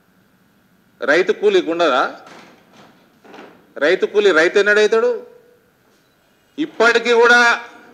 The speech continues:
పైసలు నేను పెట్టి నేనే కొనుక్కోవాలి అన్న ఈ దొరతనం ఉన్న చూసినావా?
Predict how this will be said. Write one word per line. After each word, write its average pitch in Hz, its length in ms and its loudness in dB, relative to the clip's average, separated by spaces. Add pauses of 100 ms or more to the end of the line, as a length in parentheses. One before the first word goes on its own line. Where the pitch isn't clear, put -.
(120)
పైసలు 208 400 0
నేను 220 220 0
పెట్టి 208 800 -4
నేనే 208 380 0
కొనుక్కోవాలి 202 920 0 (1120)
అన్న 160 120 -6
ఈ 175 100 0
దొరతనం 208 520 0
ఉన్న 196 140 -2
చూసినావా? 147 640 -4